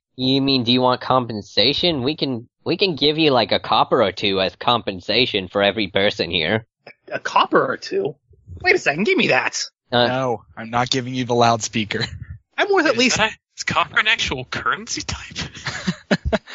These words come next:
Speaker 1: The lowest form.
Speaker 4: I didn't think people used that. I thought that was taken out of circulation.
Speaker 2: It, it, it, no, people are worth a lot more. People don't e-, you can't
Speaker 1: How about
Speaker 4: Yeah, there's
Speaker 1: five?
Speaker 4: supposed to be at
Speaker 2: five
Speaker 4: least one copper piece per eye here.
Speaker 1: How,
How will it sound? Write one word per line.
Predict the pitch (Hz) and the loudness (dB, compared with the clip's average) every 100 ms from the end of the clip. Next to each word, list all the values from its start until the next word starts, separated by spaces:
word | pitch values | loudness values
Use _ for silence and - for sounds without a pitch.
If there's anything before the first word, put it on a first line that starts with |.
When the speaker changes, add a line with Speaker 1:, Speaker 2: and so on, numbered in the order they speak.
| - 175 _ - | -10 -10 _ -10
Speaker 1:
The | 127 135 | -4 -4
lowest | 131 135 131 131 - - | -2 0 0 -2 -4 -4
form. | 139 127 123 120 113 104 104 - _ _ - | 0 2 2 4 2 0 -4 -10 _ _ -2
Speaker 4:
I | |
didn't | 185 202 | -2 -2
think | - 196 - | -2 -4 -2
people | 208 190 165 | -6 -2 -2
used | 143 139 202 180 123 | -2 -4 -4 -2 0
that. | 113 | 0
I | 110 | 0
thought | 143 175 | 0 0
that | 160 | -2
was | 147 | 0
taken | 165 160 160 | 0 0 0
out | 151 | 0
of | 139 | -4
circulation. | - - 170 156 156 151 165 - 117 - _ - | -4 0 0 0 2 4 4 2 0 -8 _ -16
Speaker 2:
It, | 170 _ _ _ _ _ - 202 - | -16 _ _ _ _ _ -12 -12 0
it, | 254 240 - - | 0 0 -6 -2
it, | 294 - _ | -2 -2 _
no, | 269 240 302 403 208 147 | -14 -6 0 2 2 0
people | - 349 403 269 | 0 2 4 4
are | |
worth | 202 185 | 4 4
a | 175 | 4
lot | 151 156 | 2 2
more. | 147 147 151 - _ | 2 2 0 -12 _
People | 349 466 | 0 2
don't | 392 | 2
e-, | 311 _ - | -2 _ -14
you | 285 359 | -12 -12
can't | - 427 - _ _ | -2 -2 -2 _ _
Speaker 1:
How | 165 | 2
about | 190 208 | 4 4
Speaker 4:
Yeah, | 202 196 | 4 2
there's | 196 | 4
Speaker 1:
five? | 208 | 4
Speaker 4:
supposed | 196 202 | 2 2
to | 220 | 2
be | |
at | 190 | 4
Speaker 2:
five | 185 | 2
Speaker 4:
least | 170 160 | 0 -2
one | 170 175 | -2 2
copper | 170 170 165 165 | 2 2 2 0
piece | - 170 - | -2 -6 -6
per | - 165 151 | -4 -2 -2
eye | 127 131 147 120 | 0 0 0 -4
here. | 113 104 95 - | -6 -8 -8 -8
Speaker 1:
How, | - | -8